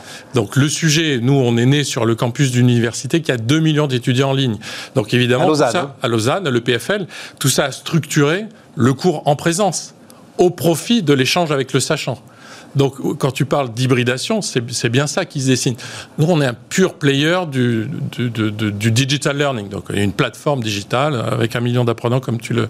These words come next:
Speaker 1: tu le décrivais, mais on est de plus en plus souvent intégré à des protocoles hybridés, flexibles, de la présence, de la distance. Enfin, l'exemple de la musique,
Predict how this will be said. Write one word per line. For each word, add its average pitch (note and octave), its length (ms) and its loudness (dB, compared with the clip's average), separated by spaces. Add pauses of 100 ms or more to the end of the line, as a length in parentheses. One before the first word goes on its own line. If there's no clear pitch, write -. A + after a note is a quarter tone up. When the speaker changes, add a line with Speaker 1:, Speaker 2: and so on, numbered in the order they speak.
(380)
Speaker 1:
tu - 100 -4
le A#2 60 2
décrivais, D3+ 380 2
mais E3+ 180 0 (320)
on B2+ 120 4
est C#3+ 100 2
de C#3 120 2
plus D3+ 240 -2
en D#3+ 80 2
plus C#3 140 -4
souvent D3+ 400 2
intégré C#3+ 720 0 (120)
à C3+ 120 2
des B2+ 120 2
protocoles B2+ 680 0 (200)
hybridés, B2+ 600 2
flexibles, D#3+ 720 -2 (600)
de A#2+ 120 2
la C#3 140 0
présence, C3+ 640 -2
de C3 100 2
la A#2+ 140 2
distance. D#3 420 -2
Enfin, G#2+ 260 -4
l'exemple A#2 520 -2
de B2 60 4
la A2 100 2
musique, A2+ 420 -2